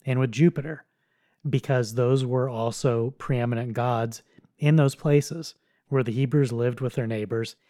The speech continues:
And he thought, "Well, there seem to be some similarities between Y H W H and Jove and Jupiter. I bet they were all influenced the same way." And so he sort of mangled some of the v-, the phonetics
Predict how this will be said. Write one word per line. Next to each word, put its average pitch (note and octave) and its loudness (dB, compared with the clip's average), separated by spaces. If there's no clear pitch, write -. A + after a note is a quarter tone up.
And A2+ -6
he D#3 2
thought, B2 -2
"Well, A#2+ 0
there C#3 4
seem E3 2
to D3+ -2
be D3 2
some B2 -4
similarities B2 0
between C3 -4
Y A#2 -2
H A#2+ -4
W A2+ -2
H G#2 -10
and A#2 -4
Jove A#2+ 0
and A#2 -6
Jupiter. A2 -8
I C3+ 0
bet C#3+ 2
they D#3+ 2
were C3+ 2
all A#2+ 0
influenced A2+ -4
the B2 -12
same B2 -10
way." E3+ -10
And C3 0
so B2 0
he A#2+ -8
sort B2+ -2
of A2+ -2
mangled B2+ 2
some B2 -2
of A2 -6
the A2 -4
v-, G#2+ -14
the A2+ -8
phonetics B2 -4